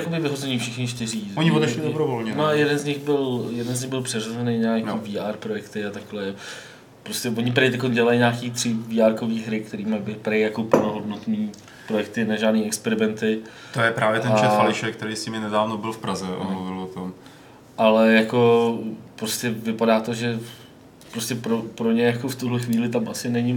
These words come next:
Speaker 1: není moc práce, no. Jakože, že vlastně te-, Valve už se, asi se jako na vývoj nějaký klasický singleplayerový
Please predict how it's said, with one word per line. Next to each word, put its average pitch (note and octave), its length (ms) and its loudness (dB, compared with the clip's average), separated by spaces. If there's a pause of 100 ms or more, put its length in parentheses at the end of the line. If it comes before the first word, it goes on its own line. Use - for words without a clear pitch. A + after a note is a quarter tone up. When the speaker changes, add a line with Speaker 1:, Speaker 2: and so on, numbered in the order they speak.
(160)
Speaker 1:
není A#2+ 160 0
moc B2 160 -2
práce, C#3 420 -4
no. G2 240 -6
Jakože, A2 380 -4 (560)
že - 60 -10
vlastně G#3+ 300 -4
te-, A2+ 100 -2 (500)
Valve A2 260 2 (100)
už - 180 -4
se, - 120 -8
asi G2+ 220 -6
se C3 100 0
jako A2+ 220 0
na A2+ 300 4
vývoj A2 360 -2
nějaký A2 300 -2
klasický A2+ 520 -4
singleplayerový A2 1080 2